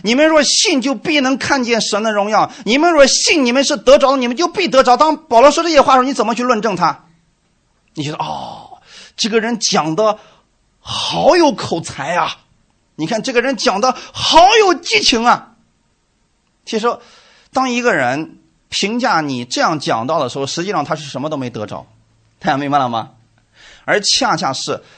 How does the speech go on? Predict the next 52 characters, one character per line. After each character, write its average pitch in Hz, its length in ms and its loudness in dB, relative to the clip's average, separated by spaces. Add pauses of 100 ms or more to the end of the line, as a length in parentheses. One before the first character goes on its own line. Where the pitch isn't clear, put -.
(120)
他 185 340 0
从 233 300 -2
这 233 100 0
个 190 80 0
话 214 380 -2
语 170 80 -2
当 196 180 -4
中 208 140 -4
得 214 280 0
着 226 180 -2
了 240 100 0 (100)
基 381 220 -2
督 403 180 2
的 285 100 4
能 175 300 0
力 359 140 -4
的 170 80 -6
时 156 160 -6
候， 131 340 -8 (400)
他 196 140 -2
不 175 120 -8
去 170 160 -4
分 190 360 -8
析 139 200 -10
这 110 160 -12
些， - 220 -16 (480)
这 202 160 -4
些 151 160 -2
就 135 140 -6
是 120 120 -10
能 90 300 -12
力 107 140 -12
了。 - 100 -20 (540)
阿 104 120 -10
门。 127 340 -10 (280)
保 202 180 4
罗 269 180 4
所 226 240 2
说 277 180 0
的 240 60 -4
那 254 120 -2
些 208 100 0
话 214 300 0
语 131 160 -4
是 190 160 -2
充 196 260 -2
满 156 260 0
基 285 260 -4
督 269 180 -4
的 175 100 2
话 151 280 -4
语， 123 140 -8